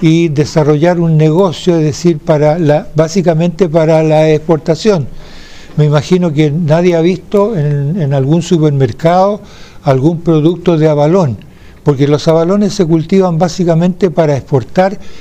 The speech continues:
porque se sabe que tienen mercado en otros países y fueron introducidos básicamente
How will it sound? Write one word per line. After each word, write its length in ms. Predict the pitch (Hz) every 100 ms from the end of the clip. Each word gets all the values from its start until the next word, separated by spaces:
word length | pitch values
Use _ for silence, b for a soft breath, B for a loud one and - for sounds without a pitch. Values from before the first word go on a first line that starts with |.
| B B B
porque 300 | 147 139 139
se 180 | - 120
sabe 320 | - 175 180
que 140 | 156 135
tienen 380 | 175 165 147
mercado 520 | 131 208 - 190 226 214
en 80 |
otros 220 | 196 196 175
países 520 | 180 175 190 214 214
y 80 | 135
fueron 380 | 180 175 165
introducidos 640 | 151 - 151 135 - 175 156
básicamente 800 | 165 180 156 151 165 160 175